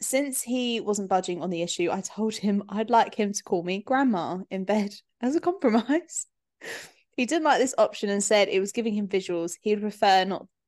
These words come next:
not to have. Like, okay, join the fucking club. <clears throat> Anyway, the last time he tried s-, to initiate intimacy with me, I started to refer <laughs> myself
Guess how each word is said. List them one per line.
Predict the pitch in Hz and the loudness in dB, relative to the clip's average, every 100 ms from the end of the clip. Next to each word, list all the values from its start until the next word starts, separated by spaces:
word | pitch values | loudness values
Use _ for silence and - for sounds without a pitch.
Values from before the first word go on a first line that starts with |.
| _ | _
not | 190 190 - | -6 -6 -6
to | |
have. | 240 311 190 160 _ _ _ | -2 2 2 0 _ _ _
Like, | 190 180 - | 2 2 0
okay, | 208 208 190 160 180 | -4 -2 0 0 0
join | 196 185 | -2 -4
the | 175 | -4
fucking | 175 _ 190 | -12 _ -8
club. | 185 240 165 - _ _ _ _ _ _ _ _ _ _ _ _ - - _ _ _ _ _ _ _ _ _ - | 0 2 0 -2 _ _ _ _ _ _ _ _ _ _ _ _ -20 -20 _ _ _ _ _ _ _ _ _ 0
<clears throat> | 294 269 175 - | 4 4 4 4
Anyway, | 359 208 180 - - _ - | 6 6 4 -2 -8 _ 4
the | |
last | 220 247 330 - | 8 8 8 4
time | 285 262 | 4 6
he | 254 247 | 6 4
tried | 254 240 | 6 4
s-, | 233 - - - | 4 -6 -8 0
to | 240 208 - | 0 0 -2
initiate | 214 226 - 202 165 | 0 0 4 4 4
intimacy | 208 - 196 - 170 | 0 -4 -6 -2 -2
with | 170 170 | -2 -4
me, | 160 | -8
I | - 202 | -4 -4
started | - 208 208 | 4 4 4
to | - | 0
refer | 247 - 226 | 0 0 0
<laughs> | |
myself | 214 226 - 226 | -2 -6 -4 -4